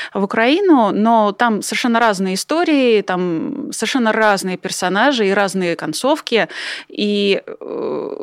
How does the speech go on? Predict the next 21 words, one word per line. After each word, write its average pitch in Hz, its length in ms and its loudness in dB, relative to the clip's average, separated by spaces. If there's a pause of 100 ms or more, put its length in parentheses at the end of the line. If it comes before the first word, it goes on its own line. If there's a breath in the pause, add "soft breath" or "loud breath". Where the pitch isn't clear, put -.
мне 214 180 0
хочется 208 760 0
понять, 214 580 -2
а 190 260 -4
какой 320 520 -4
финал 226 760 -2 (200)
видите 208 580 -4
вы 240 280 -2
для 180 300 -2
героев 185 380 -4
Пентагона, 185 540 -2
поскольку - 540 -6 (420 loud breath)
после 208 540 2
титров 277 440 0
финальных, 202 640 0
мне 202 120 -4
кажется, 233 320 -2
их 226 100 -2
история 240 340 0
не 226 140 2
заканчивается. 214 960 -2